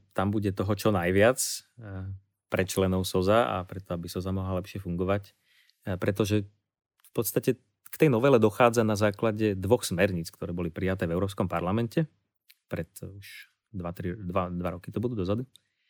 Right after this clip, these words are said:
A obidve tie smernice mali práve zlepšiť postavenie autorov, nositeľov práv. E, to znamená, pevne veríme, že sa to prejaví aj v tom autorskom zákone. Takoutou prioritnou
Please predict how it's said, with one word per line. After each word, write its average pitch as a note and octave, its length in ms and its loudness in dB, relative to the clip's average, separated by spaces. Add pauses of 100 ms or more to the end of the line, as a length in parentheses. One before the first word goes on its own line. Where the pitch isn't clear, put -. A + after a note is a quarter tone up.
(540)
A A#2+ 80 6
obidve D3 240 6
tie A#2+ 80 2
smernice A2+ 400 2
mali G2+ 240 4
práve G#2 160 6
zlepšiť G2+ 480 4
postavenie E2 640 -2 (320)
autorov, F2 560 -2
nositeľov E2+ 480 -4
práv. F#2 480 0 (240)
E, F2+ 160 -12
to F2 160 -6
znamená, F2+ 320 -2
pevne F#2+ 240 2
veríme, F#2 320 0
že F2+ 80 -10
sa F2+ 80 -4
to F2 160 -8
prejaví F2+ 400 0
aj E2+ 160 -2
v E2 160 -10
tom E2+ 80 -6
autorskom F#2+ 400 -6
zákone. G#2 400 -2 (800)
Takoutou A2 480 4 (320)
prioritnou A2+ 640 6